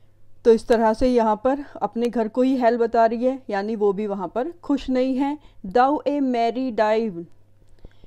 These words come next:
और उस नरक से भरे हुए घर में, यानी नरक जैसे कि उस नरक जैसे घर में एकमात्र लैंसलॉट था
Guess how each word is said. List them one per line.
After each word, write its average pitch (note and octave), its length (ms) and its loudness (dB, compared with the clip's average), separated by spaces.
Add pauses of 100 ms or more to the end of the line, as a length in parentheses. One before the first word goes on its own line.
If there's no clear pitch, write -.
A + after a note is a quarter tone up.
(440)
और A3+ 300 0 (100)
उस B3+ 220 -2 (800)
नरक A#3 380 2
से C#4+ 160 0
भरे A3+ 240 2
हुए A#3 260 4
घर G#3 240 -4
में, G#3 140 -6
यानी G#3 280 -4
नरक G#3 220 -4
जैसे G#3+ 340 -2
कि G#3 100 -4
उस A#3+ 140 -6
नरक G#3+ 280 -2
जैसे A3 320 -2
घर G3+ 280 -6
में A#3 300 -4 (440)
एकमात्र A#3+ 840 -2 (340)
लैंसलॉट A#3+ 580 -2
था C#4 340 -8